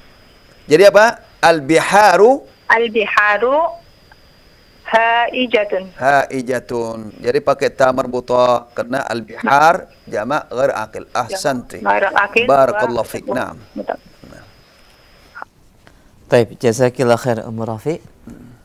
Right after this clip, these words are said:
Speaker 3: Ya, alhamdulillah dari Tegal dan cukup menguasai. Ya, sudah memulai, eh, dimulai dari membaca namuzaj, kemudian beberapa poin dari pembahasan tadribus sabi. Jazakillah khair, barakallahu fik. Kita masuk ke jamak taksir ini, Ustaz, ya. Masih
Speaker 1: Iya.
Speaker 3: jamak taksir dan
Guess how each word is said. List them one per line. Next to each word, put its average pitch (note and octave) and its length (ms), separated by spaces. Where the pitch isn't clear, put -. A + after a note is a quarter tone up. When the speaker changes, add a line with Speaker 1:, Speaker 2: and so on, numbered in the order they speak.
Speaker 3:
Ya, A2 160
alhamdulillah G#2 640
dari A2 420
Tegal A2 380
dan A2 160
cukup A2 400
menguasai. A2+ 720
Ya, A2 120
sudah G#2+ 240
memulai, A2 560
eh, G#2+ 440
dimulai A2 340
dari A2 240
membaca G2+ 320
namuzaj, G2+ 560
kemudian A2 640
beberapa G#2 320
poin A#2 160
dari G2+ 400
pembahasan G#2 560
tadribus G2+ 400
sabi. F#2 320
Jazakillah A2 480
khair, A2 160
barakallahu G2 480
fik. - 160
Kita A#2+ 240
masuk A#2+ 240
ke A2+ 160
jamak A2 240
taksir A#2+ 320
ini, G2+ 80
Ustaz, G2 160
ya. A#2 160
Masih A#2+ 240
Speaker 1:
Iya. D3 160
Speaker 3:
jamak G2+ 160
taksir B2 400
dan A2 480